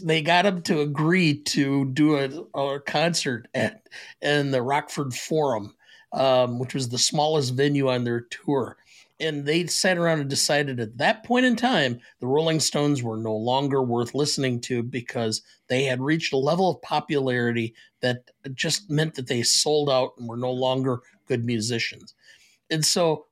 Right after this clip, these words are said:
when I watched this film, I just thought this was, like, in your face, all of you morons who kept saying that music has to be judged based on how well it's received by the general public. And so I thought that was the basis of it.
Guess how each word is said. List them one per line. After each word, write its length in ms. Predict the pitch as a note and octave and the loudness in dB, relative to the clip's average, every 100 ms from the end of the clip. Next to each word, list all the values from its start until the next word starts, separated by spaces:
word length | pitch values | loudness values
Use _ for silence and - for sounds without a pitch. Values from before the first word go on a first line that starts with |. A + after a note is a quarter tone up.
| - | -4
when 140 | F3 | 0
I 80 | A#3 | 2
watched 380 | G#3 G#3 - - | 4 2 0 -4
this 200 | D3+ - | -2 -2
film, 440 | - B2 A#2+ A#2 _ _ D#3+ | -2 0 0 -4 _ _ 0
I 120 | F#3+ | 2
just 320 | D#3+ - - | 2 0 0
thought 280 | D3+ C3+ C3+ | 0 0 2
this 200 | C#3 - | -2 0
was, 200 | A#2+ A#2 | -2 0
like, 280 | A#2 A2 - | -2 -4 -2
in 240 | E3+ F3+ | 0 4
your 240 | F3 C#3+ C3 | 4 2 0
face, 580 | - - C3 A#2 G#2+ - | -6 -2 0 2 0 -2
all 300 | - C3+ D3 | 0 2 2
of 100 | C3 | 2
you 100 | B2 | 2
morons 720 | A#2 A#2 A#2+ A2+ G#2 G#2 G2+ - - _ | 2 2 0 0 -4 -6 -10 -14 -20 _
who 100 | D3 | -8
kept 240 | - D#3+ - | -4 -2 0
saying 360 | - C3+ B2+ | 0 2 0
that 200 | A#2 - | -2 -2
music 400 | D#3 E3 F3 D#3 | 0 2 2 0
has 240 | D#3 C#3+ - | 0 0 0
to 80 | C3+ | 0
be 180 | A#2+ A#2+ | 0 -2
judged 540 | A#2 C3 A#2+ A#2+ - - | -2 0 0 -2 -8 -6
based 360 | B2+ B2+ - C3 | -2 0 0 0
on 260 | A2+ A#2 - - - | 0 -2 -10 -20 -6
how 160 | D3 | 0
well 540 | C#3 C3 C#3 C#3+ C3+ - _ | 2 2 2 2 0 -6 _
it's 240 | C3 B2 C3 | -8 -6 -4
received 540 | A#2 - C#3+ C#3 B2+ | 0 0 2 0 0
by 100 | B2 | -2
the 120 | A#2 | -2
general 420 | A#2 A#2 A#2 G#2+ - | -2 -2 -2 -4 -6
public. 580 | - A2 G#2+ F2+ - _ _ _ _ - | -6 -4 -4 -6 -10 _ _ _ _ -6
And 200 | C#3 C3 | -2 0
so 520 | - C#3 C3+ C#3 - | 2 2 2 0 -2
I 200 | C3 D3+ | 0 0
thought 400 | D#3 - D3+ D3 | -2 0 0 2
that 180 | C#3+ C#3 | 0 0
was 180 | C3+ B2+ | -2 -2
the 80 | A#2+ | -2
basis 540 | A#2+ C3+ C3+ B2+ - | 0 0 2 0 0
of 120 | B2 | 0
it. 160 | B2 B2 | -2 -6